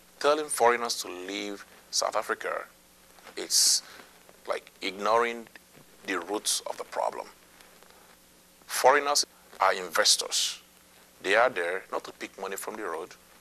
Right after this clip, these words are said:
but they are there to work and to contribute to the success, to drive the economy of the South African people. But of course,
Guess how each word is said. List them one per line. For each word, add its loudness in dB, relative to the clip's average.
but -12
they -2
are -2
there 2
to -6
work -2
and -8
to -8
contribute -4
to -4
the -8
success, 2
to -2
drive 2
the 0
economy -6
of 0
the -6
South -2
African -4
people. -16
But -2
of -2
course, 0